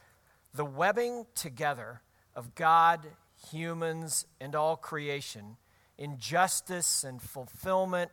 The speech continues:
and delight is what the Hebrew prophets called shalom. We call it peace,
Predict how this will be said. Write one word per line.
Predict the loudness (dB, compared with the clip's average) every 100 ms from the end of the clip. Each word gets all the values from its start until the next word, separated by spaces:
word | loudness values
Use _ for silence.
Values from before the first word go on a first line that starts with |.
| -8
and | -8 -6
delight | -2 2 2 0 -8
is | -10 -8
what | -4 -4 -4
the | -10
Hebrew | -10 -10 -10 -10 -12
prophets | -8 -2 -2 -2 -8 -12
called | -12 -8 -6 -6 -8 -16 -20 _ -14
shalom. | -8 -6 -4 -4 -4 -8 -14 _ _ _ _ _
We | -12
call | -2 2 2
it | 0 _ -12
peace, | -10 -8 -8 -8 -8